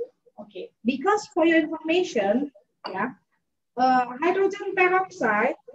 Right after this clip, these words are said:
okay, is easily decomposed. Hydrogen peroxide is easily decomposed into oxygen and water, especially in room temperature. So actually, with the difference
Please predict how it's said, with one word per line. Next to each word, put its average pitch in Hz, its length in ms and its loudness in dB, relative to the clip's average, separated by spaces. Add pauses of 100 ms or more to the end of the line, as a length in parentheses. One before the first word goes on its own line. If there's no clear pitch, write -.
(220)
okay, 226 480 -2
is 339 380 4
easily 359 560 8
decomposed. 302 800 -2 (680)
Hydrogen 359 480 0
peroxide 349 580 0
is 311 140 -4 (140)
easily 330 400 4
decomposed 302 580 -2
into 285 280 -4
oxygen 277 840 -4
and 247 160 0
water, 214 480 -2 (180)
especially 311 880 -6
in 269 140 -4
room 277 180 -10 (100)
temperature. 240 500 -4 (420)
So 269 280 2 (120)
actually, 370 960 -2 (880)
with 440 280 2 (180)
the 311 340 6
difference 427 500 -2